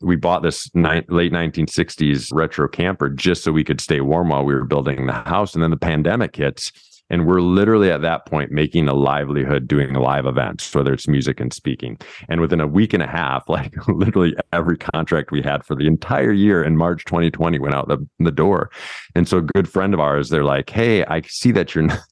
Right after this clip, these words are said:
<laughs> I see that you have no way to make money right now. How about you Airbnb that awesome camper that you have?"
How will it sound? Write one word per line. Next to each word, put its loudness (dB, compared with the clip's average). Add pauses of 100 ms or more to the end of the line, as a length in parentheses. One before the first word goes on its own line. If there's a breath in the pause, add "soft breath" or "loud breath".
(140)
<laughs> -18
I 2
see -2
that -2
you 4
have 0
no 4
way 4
to 4
make 2
money 2
right 0
now. -2
How -4
about -2
you -4
Airbnb 4
that 2 (180)
awesome 0
camper 0
that -2
you 2
have?" -2